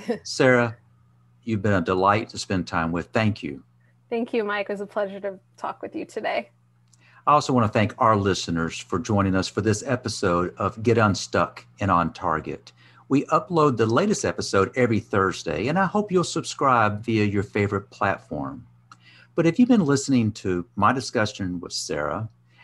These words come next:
Speaker 2: and you're realizing, "Hmm, something's keeping me or my company stuck,"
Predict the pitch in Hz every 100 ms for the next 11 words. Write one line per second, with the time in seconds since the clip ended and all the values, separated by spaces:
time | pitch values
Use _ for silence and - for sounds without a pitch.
0 | - 143 143 143 156 131 120 107 113 104
1 | - 190 190 113 - _ _ - - 247
2 | 254 202 - - 170 - 147 139 127 123
3 | 113 123 139 147 120 104 - 107 95 -
4 | - 143 - 120 92 - - - 123 160